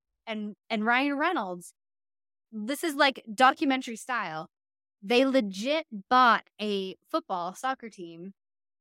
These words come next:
in Wales. And it's, like, their journey of, like, trying to get this football team promoted to the higher league.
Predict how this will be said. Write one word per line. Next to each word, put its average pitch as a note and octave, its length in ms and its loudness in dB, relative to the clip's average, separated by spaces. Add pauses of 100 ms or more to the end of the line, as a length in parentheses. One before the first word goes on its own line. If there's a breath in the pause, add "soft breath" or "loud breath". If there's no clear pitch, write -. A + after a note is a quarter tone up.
(160)
in A3+ 560 0 (360)
Wales. G#3+ 420 2 (1080)
And G3+ 560 2 (320)
it's, G#3+ 360 -2
like, F#3+ 220 0 (100)
their A3+ 260 -2
journey A3+ 400 -4
of, F#3+ 100 -4
like, F#3+ 200 -2
trying A3+ 440 -6
to A3 180 -10
get G3 320 0
this F#3+ 400 -8
football G#3+ 360 -4
team F#3+ 300 -4
promoted F#3+ 800 -2 (440)
to G3 320 2 (180)
the F#3 120 2
higher F3 360 2
league. D#3 280 -12